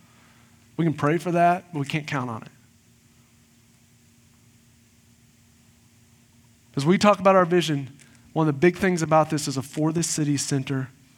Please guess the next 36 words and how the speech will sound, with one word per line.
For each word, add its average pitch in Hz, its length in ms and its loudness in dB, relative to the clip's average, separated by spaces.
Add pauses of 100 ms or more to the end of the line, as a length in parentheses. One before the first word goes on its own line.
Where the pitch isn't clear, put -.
(400)
where 139 80 -4
we 135 40 0
can 131 160 -2
bless 139 300 0
our 131 100 -2
city. 120 400 -8 (680)
So 143 120 -6
we 156 180 2
exist 160 320 -2
to 139 40 -6
glorify 151 400 -2
God 147 280 2
by 135 60 -8
making 156 300 -4
disciples 151 640 -6 (240)
who 147 80 -2
bring 139 180 0
gospel 160 460 0
res-, 165 260 -2
restoration 165 960 -4
to 147 100 -8
our 135 120 -4
city 185 480 -2 (600)
and 143 140 -6
to 165 120 0
our 156 120 2
world. 147 360 0
Here's 151 180 -2
the 156 80 0
fourth 156 320 -4
part 165 140 0
of 156 180 0
our 147 60 2
vision, 131 420 -4 (400)
church 151 260 -4
planting. 127 520 -4